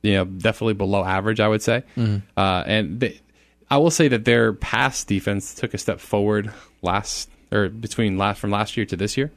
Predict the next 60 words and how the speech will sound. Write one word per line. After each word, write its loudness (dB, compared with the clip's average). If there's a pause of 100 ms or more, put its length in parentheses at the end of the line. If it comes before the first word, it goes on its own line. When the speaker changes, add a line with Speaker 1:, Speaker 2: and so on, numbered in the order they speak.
(640)
Speaker 1:
That 2
being 2
said, 0
though, 0 (420)
uh, -4
I 0
trust -2
Kyle 0
Shanahan. -2
He -2
is -4
an -4
offensive -4
genius. -4 (140)
He 0
got -4
Matt -4
Ryan -4
a -10 (200)
freaking -2
M -2
V -4
P -2
award, -2 (540)
right? 4 (260)
<laughs> -6
Not, 2
not 4
to 4
say 6
that 8
Matt 4
Ryan 6
isn't 2
good, 4
'cause 4
I 4
know 6
that 4
you, 4
I'm 2
not 4
gonna 4
get 4
that 2
from 2
you 6
because 0
you're 2
a -2
Buccaneers 0
fan, 2
but -4
Matt 0
Ryan 2
is 0
a -8
good -6
quarterback. -10
I, -4